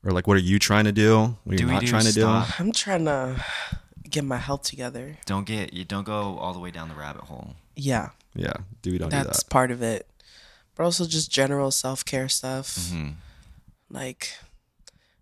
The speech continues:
Speaker 3: finding more employment so I'm not home as much.
Speaker 2: Mm.
Speaker 3: <laughs> Very basic
Speaker 2: Yeah.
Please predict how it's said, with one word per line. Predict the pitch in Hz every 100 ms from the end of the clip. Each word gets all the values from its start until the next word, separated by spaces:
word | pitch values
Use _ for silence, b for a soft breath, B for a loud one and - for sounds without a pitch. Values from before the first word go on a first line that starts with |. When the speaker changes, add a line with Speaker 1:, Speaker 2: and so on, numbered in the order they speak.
| -
Speaker 3:
finding | - 156 151 143
more | 139 135
employment | 127 - 135 139 151 156 -
so | -
I'm | 147
not | 147 -
home | - 143 156
as | 147
much. | 160 165 - - - - -
Speaker 2:
Mm. | 104 95 87
Speaker 3:
<laughs> | 80 117 - - 139 -
Very | 160
basic | 135 - - 131 - 120 - - - -
Speaker 2:
Yeah. | 92 90 82 69